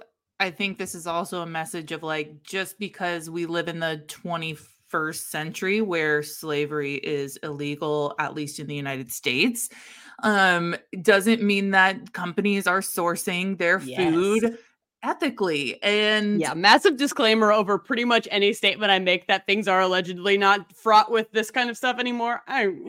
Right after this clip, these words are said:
Speaker 1: Yeah,
Speaker 2: yeah.
Speaker 1: yeah.
Speaker 2: Mm-hmm.
Speaker 1: Um, so look, good, uh,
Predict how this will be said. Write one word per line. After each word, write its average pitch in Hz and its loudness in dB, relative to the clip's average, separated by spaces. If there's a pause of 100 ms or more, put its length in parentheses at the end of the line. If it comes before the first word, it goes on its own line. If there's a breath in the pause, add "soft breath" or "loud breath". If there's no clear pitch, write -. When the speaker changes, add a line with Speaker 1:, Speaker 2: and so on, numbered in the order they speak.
(840 soft breath)
Speaker 1:
Yeah, 226 2
Speaker 2:
yeah. 208 -4
Speaker 1:
yeah. - 0 (160)
Speaker 2:
Mm-hmm. 180 -12
Speaker 1:
Um, 233 2 (120)
so 254 -2
look, - -2 (260)
good, 233 -2 (680)
uh, - -14